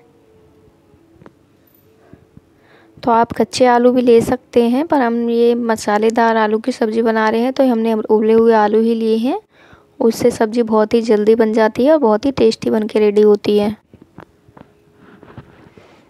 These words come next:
तो देखिए आलू को सारे को छील लें। आलू हमारे बहुत गर्म हैं, इसलिए गर्म आलू थोड़े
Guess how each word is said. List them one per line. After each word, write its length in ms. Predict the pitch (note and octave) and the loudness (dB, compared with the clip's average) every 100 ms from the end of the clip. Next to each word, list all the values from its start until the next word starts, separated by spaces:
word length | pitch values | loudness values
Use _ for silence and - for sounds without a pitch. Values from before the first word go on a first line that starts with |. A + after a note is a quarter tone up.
| _ | _
तो 140 | - G#3+ | -6 0
देखिए 320 | A3 - C#4 | 0 0 0
आलू 260 | A3 A#3 | 2 2
को 180 | A#3 B3 | 2 0
सारे 400 | A#3 - A3 A#3 | 0 -2 0 0
को 100 | A3+ | -2
छील 320 | A3+ - G#3+ | -4 0 0
लें। 160 | G#3+ C#4+ | 2 2
आलू 300 | D#4 A#3 B3 | 2 2 2
हमारे 280 | B3 B3 B3 | 2 2 2
बहुत 260 | A#3 A3+ - - | 2 0 -2 -4
गर्म 300 | A3 G#3+ A#3+ | 0 2 2
हैं, 260 | A#3 B3+ E4+ | 2 0 -2
इसलिए 520 | - A#3+ A#3 B3 F#4+ - C#4 - | -4 -2 2 2 0 -6 -20 -8
गर्म 420 | A3 A3+ A3+ A#3 | -4 0 0 2
आलू 240 | A3+ A3+ A#3+ | 0 2 0
थोड़े 360 | - A3+ A#3 | 0 2 2